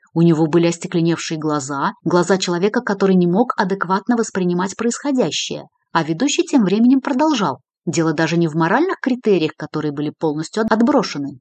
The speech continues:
и даже не в той безответственности, которая позволила нанести травму семье бизнесмена и его компании, известной далеко за пределами России.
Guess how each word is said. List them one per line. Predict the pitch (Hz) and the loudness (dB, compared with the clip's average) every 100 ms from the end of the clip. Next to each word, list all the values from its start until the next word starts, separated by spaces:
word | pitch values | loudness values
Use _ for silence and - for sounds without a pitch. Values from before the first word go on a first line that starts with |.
| _ | _
и | 180 | 0
даже | 180 160 170 | 2 2 -2
не | |
в | 165 | -2
той | 175 | -2
безответственности, | 151 143 147 139 185 - 294 285 254 | -2 -4 -6 -2 -2 0 2 2 2
которая | 196 170 175 175 | -4 0 0 2
позволила | 175 170 175 165 165 | 0 0 0 2 0
нанести | 165 170 175 214 | 0 0 -2 -6
травму | 202 262 165 143 | 0 2 2 -2
семье | - 170 156 143 | -6 -4 -2 -4
бизнесмена | 143 160 - 190 151 | -4 -4 -4 -2 0
и | 156 | -2
его | 165 | -2
компании, | - 240 269 214 147 139 175 | 0 0 2 2 0 -2 -2
известной | 156 165 156 160 | -2 -2 -2 -2
далеко | 165 214 240 208 | -2 -2 0 -2
за | 131 | -2
пределами | 180 190 165 147 | -4 0 0 0
России. | 202 262 - 170 135 | -2 -4 -4 -6 -8